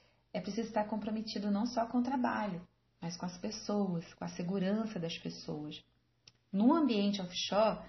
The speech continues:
desenvolver competências de liderança não é só importante, ele é essencial. E detalhe, não é só para líderes. De dez vagas postadas nas empresas de offshore, nove tem lá competências de liderança.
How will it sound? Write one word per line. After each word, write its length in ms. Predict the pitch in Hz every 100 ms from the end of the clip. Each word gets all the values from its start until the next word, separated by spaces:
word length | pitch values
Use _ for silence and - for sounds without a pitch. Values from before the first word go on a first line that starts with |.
| _ _ _ -
desenvolver 460 | 202 214 202 202
competências 580 | 208 202 202 202 202 196
de 80 | 180
liderança 760 | 180 170 165 175 220 214 - -
não 260 | 196 208 214
é 160 | 311
só 200 | - 240
importante, 720 | 214 202 196 190 180 160 - -
ele 160 | 196
é 160 | 196 208
essencial. 800 | 240 247 269 - 311 226 214 208 - _ _ _ _ -
E 80 | 180
detalhe, 600 | 233 - 277 240 165 - -
não 140 | 190
é 80 | 190
só 140 | -
para 220 | 190 208 269
líderes. 500 | 277 269 190 165 - - _ _ _ _ _ _
De 140 | - 190
dez 540 | 165 190 226 320 -
vagas 440 | 220 220 214 214 -
postadas 720 | 196 202 - 165 160 165 180
nas 180 | 170 175
empresas 540 | 175 165 156 170 190
de 100 | -
offshore, 640 | 151 - - 147 156 202 - _ _ _ _ _ _ -
nove 800 | 220 220 208 208 233 254 294 - _ _ _ -
tem 200 | 202 208
lá 320 | 214 185 175 - -
competências 640 | 180 185 196 180 180 202
de 80 | 208
liderança. 720 | 208 247 240 208 190 -